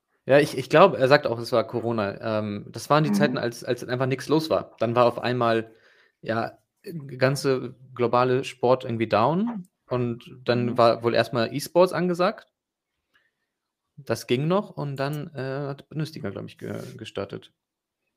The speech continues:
Speaker 2: Das war doch auch die Zeit, wo sie dann quasi E-Sports aufgenommen haben, weil vorher war ja E-Sports gar nicht drin. Und dann haben sie den ganzen Kram mit aufgenommen, weil sie halt einfach,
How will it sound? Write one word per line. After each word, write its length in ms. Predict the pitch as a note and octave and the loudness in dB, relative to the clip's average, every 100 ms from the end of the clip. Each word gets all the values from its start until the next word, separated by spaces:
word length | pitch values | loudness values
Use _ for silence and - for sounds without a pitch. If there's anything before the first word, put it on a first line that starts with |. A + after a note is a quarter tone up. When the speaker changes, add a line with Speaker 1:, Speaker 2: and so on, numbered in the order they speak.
| _ _ _ _ _ - - - | _ _ _ _ _ -20 -20 -8
Speaker 2:
Das 140 | - | 4
war 120 | - | 6
doch 100 | B3 | 8
auch 100 | B2+ | 6
die 100 | B2+ | 2
Zeit, 320 | - C3+ C3+ | 2 4 4
wo 80 | B2+ | 4
sie 100 | B2 | 2
dann 140 | A2+ A2 | 2 -2
quasi 240 | A#2+ A#2 | -4 -4
E-Sports 240 | B2 A#2 | -6 -4
aufgenommen 560 | A2 - - G#2 F#2 G2+ | -2 -2 -2 -6 -6 -10
haben, 180 | G2 G2+ | -10 -10
weil 120 | G2+ | -12
vorher 260 | - A#2+ B2 | -8 -6 0
war 140 | B2+ | 0
ja 60 | A#2 | 2
E-Sports 380 | A#2+ - A2+ - | -2 -2 -4 -2
gar 160 | A2+ | -4
nicht 200 | A2 G#2+ | -4 -6
drin. 240 | B2 C3+ A#2+ | -4 -2 -2
Und 80 | F#2+ | -4
dann 140 | G2 | -10
haben 160 | A2 A#2+ | -10 -8
sie 100 | A2+ | -6
den 140 | G#2+ | -4
ganzen 300 | G#2+ G#2 - | -4 -6 -10
Kram 260 | - A2 A2 | -8 -4 -4
mit 100 | G2+ | -4
aufgenommen, 480 | G2+ - B2+ A#2+ | -8 -4 -4 -2
weil 160 | A#2 G#2+ | -2 -2
sie 180 | G#2+ G2+ | -2 -6
halt 200 | G#2+ G#2+ | -8 -10
einfach, 480 | G#2 - G#2+ - | -16 -18 -20 -20